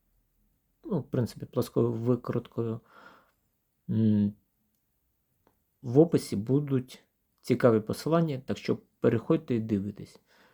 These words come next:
Е, на жаль, кліпса не переставляється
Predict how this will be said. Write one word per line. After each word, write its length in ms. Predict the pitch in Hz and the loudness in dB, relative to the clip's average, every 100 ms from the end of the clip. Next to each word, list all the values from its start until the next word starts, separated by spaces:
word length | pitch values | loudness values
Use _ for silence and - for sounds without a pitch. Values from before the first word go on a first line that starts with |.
| _ _ _ _ - | _ _ _ _ -8
Е, 280 | 123 113 117 - _ - | -2 0 0 -6 _ -4
на 200 | 139 135 | 2 2
жаль, 320 | 123 131 113 - | 4 2 0 -4
кліпса 540 | - 120 - - 113 | -2 -2 -4 -8 -6
не 200 | 104 127 | -2 -2
переставляється 1160 | 127 101 92 - 104 110 131 151 - - 151 | -2 -2 -2 -4 -4 -2 -2 -4 -8 -8 -8